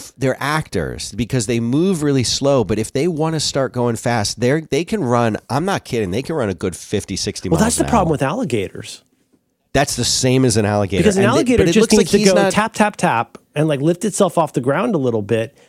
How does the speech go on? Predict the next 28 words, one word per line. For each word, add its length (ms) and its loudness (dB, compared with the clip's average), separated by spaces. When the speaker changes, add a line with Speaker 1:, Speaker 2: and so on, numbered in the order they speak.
Speaker 2:
Those 140 6
Speaker 1:
Right. 80 0
Speaker 2:
legs 260 0
are 40 0
short, 480 -2
but 140 0
the, 140 2
all 160 2
Speaker 1:
It's 100 0
Speaker 2:
those 100 4
Speaker 1:
gone. 80 2
Speaker 2:
legs 200 0
are 60 -2
doing, 280 0
it's, 160 -4
um, 180 -4
really 200 0
closer 360 -2
to 100 0
a 60 -4
hovercraft 840 -6
than, 160 -4
like, 140 -6
a 80 -4
dog. 500 -2
And, 280 -2
and, 240 -2
like, 240 -4